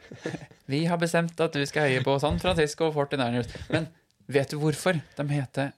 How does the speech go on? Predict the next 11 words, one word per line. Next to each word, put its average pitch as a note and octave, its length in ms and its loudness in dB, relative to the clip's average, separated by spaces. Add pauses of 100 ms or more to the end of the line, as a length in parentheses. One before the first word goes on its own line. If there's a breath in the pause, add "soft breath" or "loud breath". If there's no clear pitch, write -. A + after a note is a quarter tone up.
(160)
San B2 240 -6
Francisco B2 680 -4
forty-niners? B2 720 0 (160)
Og C3 80 0
nå C3+ 80 2
håper C3 240 -2
jeg C#3+ 80 2
du C#3 80 0
sier D3+ 160 0
nei. D#3+ 220 0 (920 soft breath)
Men C#3 200 0